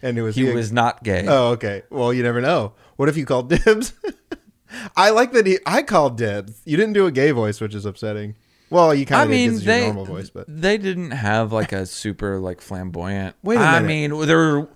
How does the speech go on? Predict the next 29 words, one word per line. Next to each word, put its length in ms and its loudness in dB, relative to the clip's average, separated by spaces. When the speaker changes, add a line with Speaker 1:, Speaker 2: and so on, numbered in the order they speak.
Speaker 2:
there 120 0
was 160 0
one 160 -2
of 120 -8
'em 160 -8
that 160 -10
Speaker 1:
Wait, 240 6
Speaker 2:
did. 380 -10
Speaker 1:
didn't 420 -2
one 320 -2
of 100 0
them, 380 -4
and 140 -6
correct 340 -2
me 120 -2
if 120 -2
I'm 180 -2
wrong 260 -2
here, 360 -2
<laughs> 400 -12
didn't 280 0
one 140 2
of 140 -2
them 480 -2
star 480 0
in 300 0
Speaker 2:
Yes. 260 -4
Speaker 1:
films? 520 -4
Speaker 2:
Yes. 320 -8